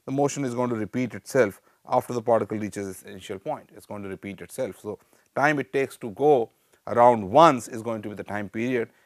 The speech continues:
and that is two pi r over v. The frequency f of motion is going to be one over t, which is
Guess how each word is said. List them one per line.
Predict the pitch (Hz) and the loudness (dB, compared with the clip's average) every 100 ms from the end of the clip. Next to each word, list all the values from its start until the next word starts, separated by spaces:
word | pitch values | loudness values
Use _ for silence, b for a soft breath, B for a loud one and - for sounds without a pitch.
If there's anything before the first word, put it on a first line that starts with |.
| b | b
and | 107 101 | -10 -4
that | 101 101 | -4 -4
is | - | -8
two | 120 110 | -8 -4
pi | 107 98 90 - _ - | -2 0 -2 -8 _ -4
r | 101 95 92 - | 0 2 0 -4
over | 95 87 101 | -8 -8 -8
v. | 101 151 - _ _ _ _ _ b b - | -6 -6 -6 _ _ _ _ _ b b -14
The | 98 | -8
frequency | 120 - 160 165 151 - | -6 -4 -4 -2 -4 0
f | 185 185 - - _ _ _ _ _ _ _ _ _ _ _ _ _ _ - | 4 4 2 -16 _ _ _ _ _ _ _ _ _ _ _ _ _ _ -10
of | 107 - | -10 -4
motion | 113 113 - 123 147 | 0 0 0 -8 -8
is | 113 101 | -10 -8
going | 110 104 | -6 -6
to | 110 | -8
be | 95 98 - _ _ - | -8 -10 -12 _ _ -10
one | 101 156 | -4 -2
over | 202 180 131 | 0 0 0
t, | - 107 98 _ _ _ | -2 -8 -10 _ _ _
which | 98 - | -16 -12
is | 85 | -14